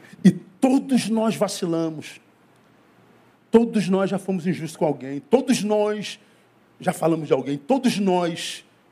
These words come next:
seríamos punidos se fosse tudo ferro e fogo.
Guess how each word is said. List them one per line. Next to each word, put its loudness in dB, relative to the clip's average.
seríamos 0
punidos -2
se -8
fosse 2
tudo -4
ferro 2
e 0
fogo. -6